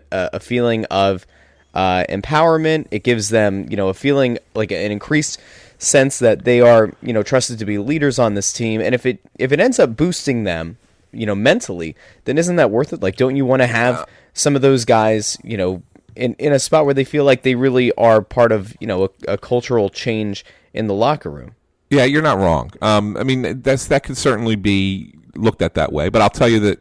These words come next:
Speaker 2: the, the opposite can also happen, because what the, the other effect of the letters on the sweater are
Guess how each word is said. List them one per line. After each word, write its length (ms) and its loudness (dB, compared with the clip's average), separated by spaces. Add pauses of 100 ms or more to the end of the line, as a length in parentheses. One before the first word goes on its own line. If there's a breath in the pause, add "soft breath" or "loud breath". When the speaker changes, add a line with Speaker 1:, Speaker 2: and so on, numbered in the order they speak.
Speaker 2:
the, 180 -6
the 320 -4
opposite 440 -4
can 120 -6
also 280 0
happen, 340 -14 (420 loud breath)
because 360 0
what 340 -2
the, 200 2
the 280 -2
other 240 2
effect 680 -2 (560 soft breath)
of 360 -2
the 80 -2
letters 360 0
on 120 -6
the 80 -6
sweater 440 -4 (360 soft breath)
are 600 2